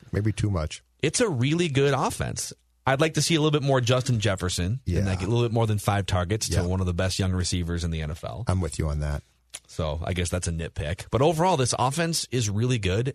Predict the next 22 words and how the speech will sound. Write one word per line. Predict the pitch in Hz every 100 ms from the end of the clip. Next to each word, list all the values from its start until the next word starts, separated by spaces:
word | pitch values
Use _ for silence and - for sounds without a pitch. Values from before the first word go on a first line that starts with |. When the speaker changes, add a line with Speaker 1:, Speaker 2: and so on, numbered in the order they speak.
| -
Speaker 2:
And | 104 101 98
more | 95 104 120
often | 131 139
than | 123
not, | 98 113 131
they're | 110
going | 98 110
to | 113
score | - 92 104
twenty-seven | 113 - 101 104 - 101 101
or |
thirty | 92 95 95
points | - 85 107 127 -
and | 92
just | 92 95
make | 92 92
life | 98 92 -
pretty | - 107 82
easy | 95 104
on | 95
the | 82
defense, | 85 - 135 -